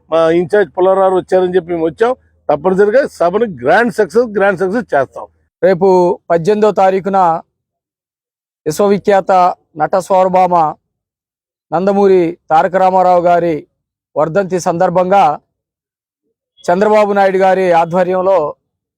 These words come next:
Speaker 2: గుడివాడ నియోజకవర్గంలో లక్షలాది మందితోటి రా కదలిరా సభ జరుగుతూ ఉంది.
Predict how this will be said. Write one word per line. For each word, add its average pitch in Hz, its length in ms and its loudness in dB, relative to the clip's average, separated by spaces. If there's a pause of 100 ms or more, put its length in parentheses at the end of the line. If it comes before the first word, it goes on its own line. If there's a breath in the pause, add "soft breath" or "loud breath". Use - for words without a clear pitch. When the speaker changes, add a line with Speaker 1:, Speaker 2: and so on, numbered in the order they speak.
(540)
Speaker 2:
గుడివాడ 214 300 2
నియోజకవర్గంలో 190 1080 -2 (720)
లక్షలాది 220 500 0
మందితోటి 202 760 -2 (840)
రా 190 160 2
కదలిరా 196 640 0 (720)
సభ 175 200 -4
జరుగుతూ 196 460 0
ఉంది. 196 280 -2